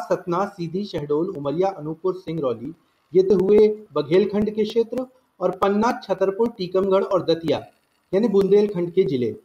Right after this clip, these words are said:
इन सबको मिलाने के पश्चात, सारे जिलों की population जोड़ने के पश्चात जो कुल आबादी बनती है विंध्य प्रदेश की, वह होती है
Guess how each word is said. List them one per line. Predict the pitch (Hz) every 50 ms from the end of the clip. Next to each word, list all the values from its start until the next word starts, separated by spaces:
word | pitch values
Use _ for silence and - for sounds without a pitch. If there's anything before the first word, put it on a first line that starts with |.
| _ _ _ _
इन | 208 240 233
सबको | - - 247 220 233 - - 302
मिलाने | 277 247 208 196 180 175 190 190
के | 202 220
पश्चात, | 214 202 180 165 - - 175 120 - - - _ _ _ _ _ _ _ _ _ _ _
सारे | 208 202 214 254 247
जिलों | 180 190 202 220
की | 214 214 233
population | - - 180 180 190 190 196 196 196 240
जोड़ने | 220 180 175 170 180 196 214
के | 214 208 202
पश्चात | - 151 139 139 - - 190 180 180 185 - - - _ _ _ _ _
जो | 139 135 190 226
कुल | - 220 240 247 262 247
आबादी | 196 175 180 165 165 175 180
बनती | 160 147 143 143 - 185 175
है | 170 170 170
विंध्य | 175 170 147 135 139 151
प्रदेश | 147 156 139 143 143 139 143
की, | - 180 160
वह | 156 165 180
होती | 160 143 135 139 - 165
है | 151 139 131